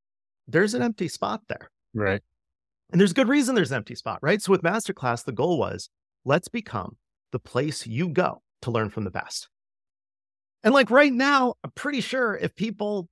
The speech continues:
Speaker 1: wanna learn from the best, they're gonna think Masterclass. Now, there's a few other options out there, right? A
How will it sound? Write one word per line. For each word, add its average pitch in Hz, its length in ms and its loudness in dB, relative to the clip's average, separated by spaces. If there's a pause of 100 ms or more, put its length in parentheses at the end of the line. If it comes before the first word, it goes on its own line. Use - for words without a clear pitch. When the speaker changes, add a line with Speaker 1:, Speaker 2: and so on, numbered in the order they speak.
Speaker 1:
wanna 165 220 4
learn 214 140 2
from - 160 -10
the 170 60 -8
best, 196 360 -4
they're 196 140 2
gonna 226 220 -4
think 202 240 -6
Masterclass. - 600 -8
Now, 170 60 4
there's 185 220 2
a 156 100 -12
few 262 180 0
other 226 160 2
options 214 360 0
out 87 160 -8
there, - 180 -6
right? - 140 -10 (180)
A - 40 -20